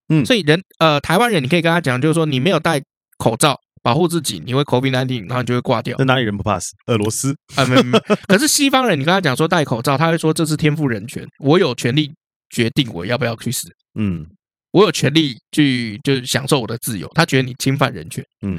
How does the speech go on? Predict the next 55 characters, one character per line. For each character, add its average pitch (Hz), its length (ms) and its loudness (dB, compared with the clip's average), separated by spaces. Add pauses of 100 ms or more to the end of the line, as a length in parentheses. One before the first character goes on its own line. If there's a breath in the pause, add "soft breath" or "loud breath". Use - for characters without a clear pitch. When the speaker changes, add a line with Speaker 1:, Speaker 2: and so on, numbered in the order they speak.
Speaker 2:
所 311 120 4
以 - 20 2
每 202 140 2
个 135 80 2
地 202 120 0
方 170 140 2
的 165 60 0
国 131 260 0
情 117 240 -2
跟 139 160 2
民 135 240 -2
族 117 100 -6
性 123 140 -4
是 123 140 -6
不 127 180 -2
一 92 120 -8
样 117 100 -2
的。 95 40 -2
Speaker 1:
没 - 40 -6
错。 87 340 -4 (100)
Speaker 2:
啊， 143 160 0
所 202 140 2
以 196 180 2
最， 208 300 0 (600 loud breath)
你 220 280 0
怎 175 140 2
么 214 60 4
有 208 100 0
办 208 140 2
法 156 100 2
用 202 140 0
劝 233 240 2
导 117 200 -4
的 107 140 -6
方 135 240 0
式， 123 200 -4
然 113 140 -4
后 123 60 -2
就 147 100 0
可 135 80 0
以 120 120 -2 (420)
让 160 180 2
人 117 200 -6
家 127 320 0
就 127 100 -4
是 123 200 -4
百 127 180 2
分 147 160 2
之 151 100 -2
一 147 60 0
百 120 180 -2
的 113 80 -8
去 160 120 -4
听 127 260 -8
呢？ 120 180 -12